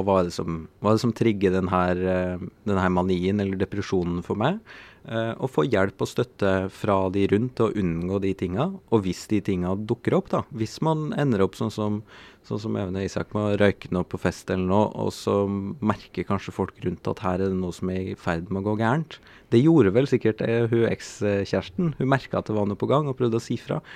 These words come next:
Og sånne ting blir viktig da, for, eh, for, eh, pårørende og de som er rundt.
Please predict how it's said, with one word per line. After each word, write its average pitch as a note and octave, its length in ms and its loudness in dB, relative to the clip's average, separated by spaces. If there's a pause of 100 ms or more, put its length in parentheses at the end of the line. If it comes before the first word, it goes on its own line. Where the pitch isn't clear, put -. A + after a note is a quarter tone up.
(200)
Og C3 80 0
sånne D3 220 2
ting D3 160 0
blir C3+ 180 6
viktig G2+ 240 2
da, F2 80 2 (400)
for, G2+ 240 0
eh, G2+ 380 -2 (120)
for, G2 280 -6
eh, F#2 400 -12 (400)
pårørende F2 380 4
og F#2 60 -2
de F#2+ 100 0
som G2+ 180 -6
er G2+ 80 -6
rundt. - 380 -12